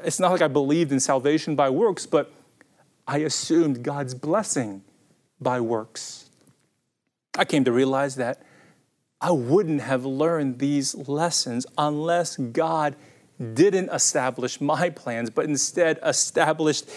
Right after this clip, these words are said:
his better plans for me and my family. I needed to change my perspective. I needed to change the way I evaluated what's better and what's more important. What if growing my faith is better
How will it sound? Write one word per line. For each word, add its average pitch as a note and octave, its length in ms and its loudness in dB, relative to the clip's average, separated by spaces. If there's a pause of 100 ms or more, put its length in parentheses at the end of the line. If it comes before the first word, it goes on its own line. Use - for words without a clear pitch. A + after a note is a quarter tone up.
his E3 300 4
better D#3 360 0
plans D3+ 420 -4
for - 160 -6
me D3 240 -2
and C#3 160 -4
my D3 220 -2
family. D3 580 -10 (1200)
I F3+ 180 2
needed D3+ 280 2
to D3 60 -2
change E3+ 480 0
my E3 160 0
perspective. D#3+ 560 -2
I F#3+ 200 0
needed D3+ 260 2
to - 160 -8
change F3+ 380 0
the D3 60 2
way E3+ 240 4
I E3+ 220 0
evaluated B2 840 0 (180)
what's E3+ 280 2
better D3 360 2
and B2+ 140 -2
what's E3+ 260 0
more E3+ 300 2
important. E3+ 640 0 (800)
What F3+ 300 4
if D3+ 300 0
growing E3 500 2
my E3+ 300 -2
faith - 880 -4 (640)
is C3 200 -2
better C3 680 -4